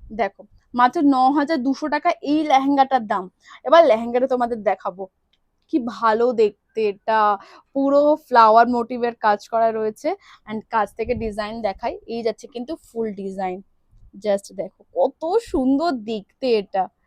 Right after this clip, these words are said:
ওয়াও, অসম্ভব সুন্দর। আমি জানি তোমরা ক্যামেরাতে বুঝতে পারবে না, এগুলো, এগুলো যতটা তোমরা ক্যামেরাতে দেখছো, সামনে থেকে আরো সুন্দর দেখতে।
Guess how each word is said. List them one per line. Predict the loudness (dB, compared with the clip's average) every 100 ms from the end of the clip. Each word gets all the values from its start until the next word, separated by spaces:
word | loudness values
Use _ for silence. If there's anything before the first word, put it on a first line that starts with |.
| _ _ -20 -20 _ _
ওয়াও, | -16 -6 -4 -2 -2 -4 -8 -20 -12
অসম্ভব | -6 -2 0 0 -2
সুন্দর। | -6 -8 -8 -6
আমি | -2 2 2 0
জানি | -2 0 0
তোমরা | -2 0 0
ক্যামেরাতে | 0 0 0 -2
বুঝতে | -6 -8 -2 -2
পারবে | 0 0 0
না, | -2
এগুলো, | -4 -6 -10 _
এগুলো | -8 -4 -4
যতটা | -2 -2 -2 -6
তোমরা | -4 -4
ক্যামেরাতে | -4 -4 -4 -2
দেখছো, | -4 -6 -6 -6 _ _ _
সামনে | 2 4 4
থেকে | 0 -2 -2 -4
আরো | 4 6 6 4 0
সুন্দর | -2 -4 -2 -4
দেখতে। | -6 -10 _ -14